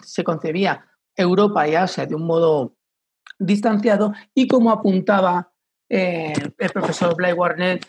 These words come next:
concebimos más, eh, Eurasia como un sistema de relaciones, ¿no? Un sistema de relaciones que históricamente se han mantenido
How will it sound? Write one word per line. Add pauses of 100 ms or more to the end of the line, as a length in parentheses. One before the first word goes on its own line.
(800)
concebimos
más,
eh,
Eurasia
como
un
sistema
de
relaciones, (360)
¿no?
Un
sistema
de
relaciones (1200)
que (560)
históricamente (280)
se
han
mantenido